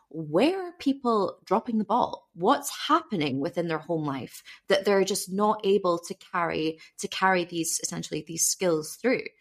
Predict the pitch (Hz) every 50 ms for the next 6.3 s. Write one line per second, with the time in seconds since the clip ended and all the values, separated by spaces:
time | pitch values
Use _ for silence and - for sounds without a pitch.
0 | _ _ _ - 202 214 220 240 226 - 262 247 240 - 233 208 196 196 185 185
1 | 208 214 - - 160 139 139 - - 165 - - - - _ _ _ _ _ _
2 | _ _ _ - 226 254 - 392 - - - 269 - - 247 233 - - 208 202
3 | 185 - - - 165 175 196 190 - - - 190 190 190 190 185 185 185 185 180
4 | - - - 185 214 262 294 - - 185 196 160 170 - 190 156 214 - 202 214
5 | 196 165 160 175 196 220 214 196 196 - - 196 196 196 190 - 170 196 247 -
6 | - - - - -